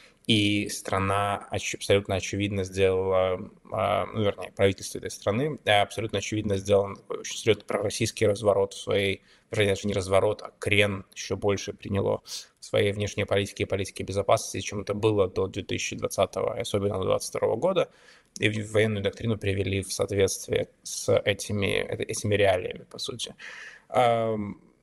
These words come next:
повторюсь, я далёк от мысли, что если кто-то идёт воевать или готовится воевать, то он заботится о том, как бы,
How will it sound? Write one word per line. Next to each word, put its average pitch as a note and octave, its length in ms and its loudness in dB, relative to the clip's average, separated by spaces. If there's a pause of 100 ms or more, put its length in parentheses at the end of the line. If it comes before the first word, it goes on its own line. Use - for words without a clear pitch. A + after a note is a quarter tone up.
(440)
повторюсь, A2 600 -2
я G#2 280 2
далёк G2+ 320 -2
от G#2+ 120 -6
мысли, A2 300 -2
что - 180 -2
если G2+ 200 0
кто-то G2+ 300 -2
идёт G2 260 2
воевать G#2 640 0
или - 140 -6
готовится G2+ 600 0
воевать, G2 480 0
то G#2 120 -2
он G2+ 640 -2
заботится G#2 580 2
о G#2 60 0
том, A2 260 4
как G2+ 240 -2
бы, F#2+ 320 2